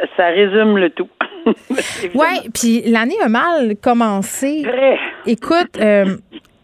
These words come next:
Speaker 2: ça m'a déchiré le cœur de, de savoir que le premier meurtre cette année, puis là, évidemment, un meurtre, c'est toujours tragique, euh, mais que ce soit une fillette, une fillette de sept ans qui a été, euh,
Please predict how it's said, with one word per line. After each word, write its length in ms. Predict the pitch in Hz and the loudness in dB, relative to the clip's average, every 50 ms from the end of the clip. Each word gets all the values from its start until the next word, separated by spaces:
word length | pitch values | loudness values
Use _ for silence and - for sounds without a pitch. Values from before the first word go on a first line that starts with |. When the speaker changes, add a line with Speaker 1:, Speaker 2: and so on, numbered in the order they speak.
| _ - | _ -12
Speaker 2:
ça 500 | - - - - - - - 269 226 226 | -8 -8 -8 -8 -8 -6 -2 -2 0 2
m'a 140 | 220 220 | 2 2
déchiré 420 | 220 202 240 226 - 262 254 269 262 | 2 2 0 -2 -2 -2 0 0 -2
le 40 | 214 | -2
cœur 420 | - - 247 254 277 294 294 254 220 | -2 -4 -2 -2 -2 -2 -2 -2 -4
de, 1120 | 196 190 202 196 196 185 185 180 175 175 175 170 165 160 151 147 143 123 104 92 92 - - - - - _ _ - | -2 0 0 2 2 2 2 2 0 0 -2 -2 -2 -2 -2 -4 -4 -4 -6 -8 -10 -14 -18 -20 -20 -20 _ _ -6
de 140 | - 190 208 | -2 -2 0
savoir 440 | 196 - 196 185 185 208 226 226 220 | 0 0 -2 -2 0 0 0 -2 0
que 80 | - 220 | -2 -2
le 100 | 185 180 | -2 -2
premier 440 | 185 - - - 226 214 214 208 190 | -4 -4 -4 -2 0 0 2 2 0
meurtre 320 | 190 190 208 220 226 - - | 0 0 0 0 -2 -4 -4
cette 200 | - 208 196 - | -4 -4 -2 -2
année, 260 | 185 180 185 202 214 - | -2 0 0 -2 -2 -4
puis 180 | - - 180 | -4 -4 -2
là, 360 | 170 175 185 185 180 170 151 - - - | 0 0 0 0 0 -2 -4 -8 -8 -8
évidemment, 400 | 185 185 175 175 165 170 190 202 - | -6 -6 -4 -4 -2 -2 -2 -2 -2
un 140 | 196 190 175 | -2 -2 -2
meurtre, 220 | 175 180 190 185 - | -2 -2 -4 -4 -6
c'est 80 | 190 - | -10 -8
toujours 280 | - 180 175 175 - - | -6 -4 -4 -4 -6 -8
tragique, 760 | - - - 202 185 180 185 202 247 285 294 _ - - - - - - - - - - - - - - | -12 -8 -4 -4 -4 -4 -2 -2 -2 -2 -4 _ -12 -20 -20 -20 -20 -18 -16 -16 -16 -16 -18 -14 -6 -2
euh, 420 | 202 196 190 185 180 175 175 170 143 143 - - 98 - - - | 0 2 2 2 2 2 0 0 -2 -6 -8 -12 -14 -12 -6 -2
mais 280 | 208 220 220 220 220 220 | 0 2 2 2 2 0
que 160 | - - - | -2 -6 -8
ce 160 | - - 208 | -4 -2 -2
soit 320 | 190 - - 214 220 208 | -2 -2 -2 0 0 2
une 120 | 202 202 196 | 2 0 -2
fillette, 520 | - - - 214 202 220 226 269 277 - | -2 -4 -4 -2 0 0 0 -2 -4 -4
une 100 | 208 196 | -4 -4
fillette 300 | 185 - - 220 214 208 | -4 -2 -2 -2 -2 0
de 100 | 196 196 190 | -2 -2 -4
sept 640 | - - - - - - - - 247 208 - - - | -4 -8 -14 -14 -14 -10 -4 -2 -2 -2 -2 -4 -4
ans 180 | 208 202 226 247 - _ - - - - - - _ _ | -4 -4 -4 -6 -8 _ -18 -20 -20 -20 -20 -20 _ _
qui 120 | - - 202 | -4 -2 0
a 60 | 185 | 0
été, 520 | 180 185 - - - 208 208 208 202 190 | 0 -2 -4 -4 -2 0 2 2 2 2
euh, 220 | 180 175 170 151 | 2 2 0 0